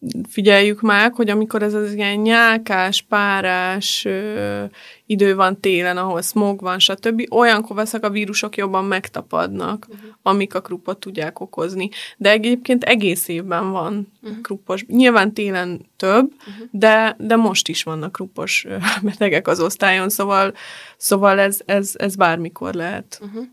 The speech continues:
Speaker 2: Mondtad ezt a YouTube videót, ö,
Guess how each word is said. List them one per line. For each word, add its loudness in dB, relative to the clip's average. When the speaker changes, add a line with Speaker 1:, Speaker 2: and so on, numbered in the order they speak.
Speaker 2:
Mondtad 0
ezt -4
a 2
YouTube -4
videót, -2
ö, -12